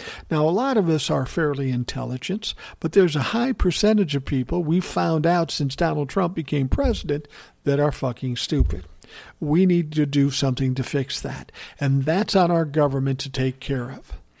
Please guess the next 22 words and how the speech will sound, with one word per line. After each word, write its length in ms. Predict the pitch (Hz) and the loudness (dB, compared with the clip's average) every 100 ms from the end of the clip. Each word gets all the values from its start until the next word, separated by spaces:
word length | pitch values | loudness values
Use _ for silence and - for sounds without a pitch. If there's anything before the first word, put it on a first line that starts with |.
| - - - | -18 -12 -2
Our 100 | 139 | -2
government 680 | 131 156 165 170 170 175 | 2 4 4 4 2 0
needs 360 | 202 151 156 - | -2 0 0 -4
to 120 | 160 | -8
take, 440 | 135 139 139 135 - - - - _ | 0 2 2 -2 -16 -20 -20 -20 _
uh, 320 | - 135 131 - 277 240 _ _ | -6 -4 -4 -8 -16 -20 _ _
a 80 | - | -4
heavier 460 | 123 165 175 175 160 | 0 2 4 2 2
hand 480 | 117 151 139 127 120 | 0 0 0 0 -2
when 160 | 127 | -4
it 160 | 135 - | -6 -6
comes 360 | 147 139 135 - | -2 0 -2 -2
to 300 | - 127 120 - - - - - | 0 0 -2 -10 -20 -20 -20 -8
the 80 | 139 | -4
cost 500 | - - 143 139 - | 2 4 4 2 0
of 300 | 139 123 - - - - | -2 -2 -8 -18 -12 0
medical 460 | 147 151 143 135 | 4 4 2 0
care, 300 | 135 135 131 | -2 -2 -2
the 140 | 127 131 | -2 -4
cost 480 | - 151 143 - 294 | -2 0 0 -2 -2
of 200 | 208 147 | 0 2
education, 840 | 151 127 135 147 143 135 131 | 0 0 -2 0 0 0 -6